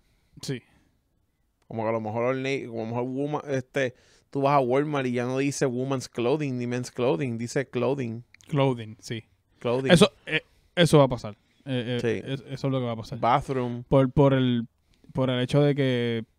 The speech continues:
Speaker 1: Es que es, es, es como que el, el querer pertenecer.
Speaker 2: Mm.
Speaker 1: Queremos, como sociedad, somos o este clan o el otro clan y so-,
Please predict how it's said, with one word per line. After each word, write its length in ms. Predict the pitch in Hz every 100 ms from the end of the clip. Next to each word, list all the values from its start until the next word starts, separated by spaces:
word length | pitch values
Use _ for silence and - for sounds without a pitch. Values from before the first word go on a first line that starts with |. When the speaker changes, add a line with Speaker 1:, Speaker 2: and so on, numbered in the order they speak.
| _ _ - _ _ _ _ _ _ _ _ _ - - _
Speaker 1:
Es 100 | 156
que 220 | 170 196 -
es, 160 | 180 156 - -
es, 160 | 175 156 _ - - - - - - - - - _ _ _ _ _ - -
es 120 | 147 -
como 240 | 185 175
que 120 | 151
el, 140 | 131 127
el 280 | 127 123
querer 260 | - 127 127
pertenecer. 560 | 147 139 147 135 120 113 - _ _ _ _ _ _
Speaker 2:
Mm. 240 | - 110 101
Speaker 1:
Queremos, 480 | 113 127 131 151 143 -
como 180 | 135
sociedad, 640 | 120 120 127 120 127 143 139 _
somos 460 | - 131 135 127 - _
o 140 | 123 120
este 220 | - 123
clan 500 | 143 165 170 170 165
o 140 | - 120
el 80 | 120
otro 180 | 120
clan 420 | 117 160 170 170 139
y 420 | 131 131 127 120 _ _ _ _ _ _ _ _ _ _ _ _ _
so-, 360 | - - 143